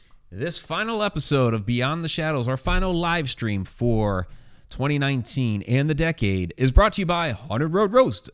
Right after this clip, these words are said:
It helps you hunt ghosts. All right. All right. All right. Okay.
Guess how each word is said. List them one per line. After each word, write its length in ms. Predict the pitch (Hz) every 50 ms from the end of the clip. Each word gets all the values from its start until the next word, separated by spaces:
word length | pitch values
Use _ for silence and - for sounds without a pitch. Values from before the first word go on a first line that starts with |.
| -
It 60 | 147 185
helps 200 | 247 302 - -
you 60 | 262
hunt 140 | 277 277 247
ghosts. 540 | 302 349 311 202 - - - - - - - _ _ _ _ _ - - _ _ _ _ _ _ _ _ _ _ _ - - - - - - -
All 160 | 82 90 92 87
right. 720 | 85 80 78 71 60 52 50 - - - - - - - - - - - - - - - - - - - - - - - - - - _ - - - - - _
All 180 | 151 151 151 160
right. 1000 | 147 131 113 107 104 101 95 92 85 64 50 50 50 50 - - - - - - - -
All 80 | - - -
right. 240 | - - - - - - -
Okay. 220 | 123 120 - -